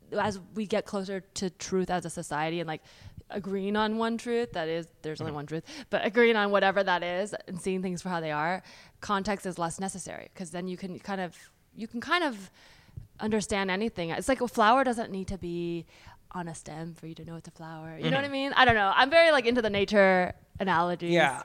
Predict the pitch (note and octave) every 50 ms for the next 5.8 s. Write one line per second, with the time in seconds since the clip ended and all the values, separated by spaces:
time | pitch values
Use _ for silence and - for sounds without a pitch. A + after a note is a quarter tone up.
0 | - - D#3 F#3 G#3+ G#3 G#3 G#3 G3+ D#3 E3 G3+ G3 - C4+ C#4 C#4+ C4+ - -
1 | _ _ _ _ - - - D#3 G#3+ B3+ - - D4 C4 G3+ - - D3+ D3 A#2
2 | - - - - E3 D3+ C#3+ C3 - D3+ C3+ - - - - - B2 G#2+ G#2 G#2
3 | F#2+ F#2+ - - - - _ _ _ C#3 C3 A#2+ - - D3+ C3 G#2+ F2+ F#2 F2+
4 | F2 F2 F#2 - A#2+ F2+ C2 D2 D#2+ E2+ F2+ F#2+ F#2 - _ _ - - C#3+ -
5 | D3+ - _ - C#3+ D3 C#3 C3 C3 C3 C3 B2+ F#2 A#2+ B2+ A#2